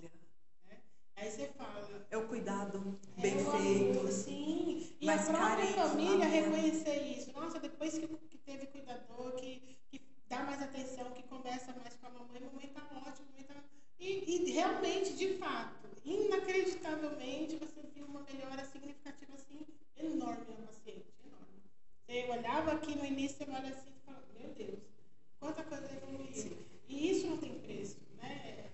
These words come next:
Speaker 1: Não é o dinheiro que recebe, é o resultado que a gente consegue.
Speaker 2: Quem se propõe a cuidar de pessoas, a cuidar de gente, seja em qual área for, porque dirá na saúde, tem que entender que o conhecimento, a técnica,
Speaker 1: Sim.
Speaker 2: tudo isso que nós discutimos aqui é fundamental.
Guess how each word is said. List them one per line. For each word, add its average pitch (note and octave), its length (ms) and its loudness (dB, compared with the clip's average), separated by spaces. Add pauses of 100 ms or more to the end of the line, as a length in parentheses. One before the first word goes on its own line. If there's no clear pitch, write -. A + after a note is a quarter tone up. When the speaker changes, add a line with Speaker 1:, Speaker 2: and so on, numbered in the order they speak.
(100)
Speaker 1:
Não C4 80 -2
é E4 120 6
o D4+ 40 4
dinheiro C4 460 2
que A#3+ 100 -2
recebe, A3+ 640 -4
é A3+ 80 0
o C4 80 0
resultado C4+ 720 -2
que D4+ 60 -6
a D4 60 -6
gente - 240 -12
consegue. - 400 -10
Speaker 2:
Quem A#3 160 2
se - 160 2
propõe G#3+ 480 -2
a G3 60 -4
cuidar F#3+ 380 2
de F3 120 -2
pessoas, F#3+ 760 2
a F3 40 -2
cuidar F3+ 300 -4
de E3+ 120 -4
gente, F#3 460 -4
seja F#3 240 2
em G3 120 0
qual A3+ 240 0
área F#3 220 -2
for, G3+ 300 -2
porque A3 180 -4
dirá G3 360 2
na G#3 80 0
saúde, F#3 640 0 (380)
tem A#3 140 0
que A#3+ 100 -2
entender B3+ 380 2
que - 80 -2
o - 40 -6
conhecimento, F#3+ 1000 0
a F#3 80 -2 (200)
técnica, F#3+ 500 4
Speaker 1:
Sim. - 60 2
Speaker 2:
tudo E4 200 6
isso - 120 6
que C#4 60 2
nós A3 160 2
discutimos G3 520 -2
aqui G3 180 2
é F#3+ 40 0
fundamental. G3 680 2